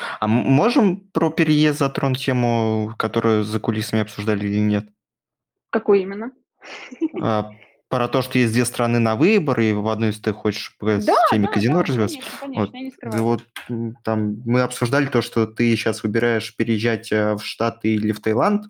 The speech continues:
Speaker 1: Выбор страны, ну ладно. И вот, допустим, если в Штаты, то ты там планируешь, э, ра-,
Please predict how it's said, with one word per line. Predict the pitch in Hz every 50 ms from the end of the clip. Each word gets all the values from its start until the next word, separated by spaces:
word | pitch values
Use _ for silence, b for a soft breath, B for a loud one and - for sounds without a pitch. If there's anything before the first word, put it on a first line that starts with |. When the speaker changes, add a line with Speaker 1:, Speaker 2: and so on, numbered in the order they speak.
| B B B B B B B _
Speaker 1:
Выбор | 110 117 113 110 110 -
страны, | - - - 117 110 104 104 104
ну | 104 104 107
ладно. | 107 104 101 98 98
И | 98
вот, | 101 104
допустим, | 104 107 107 - 117 - - 113 110
если | 110 117 113 - - - 117 113 107
в | 110
Штаты, | - - - 120 135 143 - - 113
то | 107 - _ - 107 113 120 117
ты | - - 117
там | 107 117 107 101
планируешь, | - 101 104 107 113 117 113 104 98 - - B B B B B B B B B B - -
э, | 92 98
ра-, | 101 - 110 101